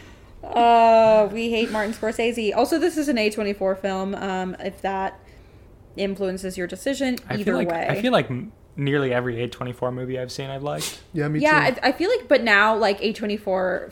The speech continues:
Speaker 1: fans are cringy.
Speaker 2: That's
Speaker 3: Oh,
Speaker 2: true,
Speaker 3: okay.
Speaker 2: also. Oh, Chalupa has awoken.
Speaker 1: Chalupa has awoken. Um, really quickly, I will, um, add another movie that I haven't seen, but I read the entire synopsis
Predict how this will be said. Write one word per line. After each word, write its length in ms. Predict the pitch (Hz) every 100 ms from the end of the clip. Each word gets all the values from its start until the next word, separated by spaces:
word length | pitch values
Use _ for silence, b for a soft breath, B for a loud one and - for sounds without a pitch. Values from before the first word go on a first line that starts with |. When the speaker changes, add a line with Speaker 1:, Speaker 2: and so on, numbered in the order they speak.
| -
Speaker 1:
fans 480 | - 175 170 165 170
are 340 | - - 135 - - - 127 -
cringy. 580 | - 151 - - - 208 _ -
Speaker 2:
That's 320 | 123 123 135
Speaker 3:
Oh, 40 |
Speaker 2:
true, 120 | 139 123 131
Speaker 3:
okay. 100 | 131
Speaker 2:
also. 440 | 139 139 156 156 147 _ _ - 240 359 415 508 494 508 480 370 339 381 -
Oh, 100 | 123
Chalupa 500 | - 123 143 160 135
has 320 | 131 120 117
awoken. 500 | 127 117 123 180 151
Speaker 1:
Chalupa 340 | 139 170 370 330
has 100 | 320
awoken. 500 | 370 392 311 285 302 B B -
Um, 280 | 226 208 240
really 160 | 330
quickly, 320 | 339 285 269
I 100 | 220
will, 360 | 220 220 220 -
um, 300 | 208 196 185 -
add 300 | 202 190 190
another 640 | 202 196 190 220 214 214 240
movie 280 | 233 226 240
that 180 | 208 392
I 100 | 392
haven't 320 | 262 285 262
seen, 340 | - 311 311 294
but 100 | 233
I 140 | 196
read 260 | 185 185 185
the 100 | 185
entire 320 | 185 185 185
synopsis 600 | 190 180 185 - 214 -